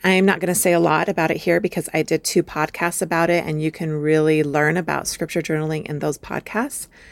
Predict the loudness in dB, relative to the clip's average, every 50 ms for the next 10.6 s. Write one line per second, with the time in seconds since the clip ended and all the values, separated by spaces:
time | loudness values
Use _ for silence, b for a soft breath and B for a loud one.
0 | B B B B B B B B 0 0 2 2 2 4 4 6 6 6 4 4
1 | 2 0 -2 -2 0 0 0 0 0 -4 -10 -14 b b b b b 2 4 6
2 | 6 4 2 0 0 2 2 2 2 4 4 2 2 2 0 0 0 0 0 2
3 | 2 2 2 0 0 0 0 2 2 2 2 0 0 0 0 0 0 0 -2 -2
4 | -4 -6 -6 -4 -6 -10 -8 -6 -4 -2 -2 -2 0 0 0 0 0 -2 -4 -4
5 | -2 -2 -2 -2 -4 -4 -2 0 2 0 0 -2 -4 -6 -6 -6 -8 -8 -8 -6
6 | -6 -8 -8 -6 -8 -12 -10 -12 -16 -18 B B B B B B B B B B
7 | 0 2 2 4 4 2 2 0 0 -2 -2 -2 0 0 0 0 2 2 2 2
8 | 0 -2 -4 0 2 4 4 4 4 2 0 0 2 4 4 4 4 6 6 8
9 | 8 6 6 2 -2 -2 -2 -2 0 0 0 0 0 0 -2 -4 -4 -4 -2 -2
10 | -2 -4 -4 -6 -8 -8 -6 -4 -2 0 0 0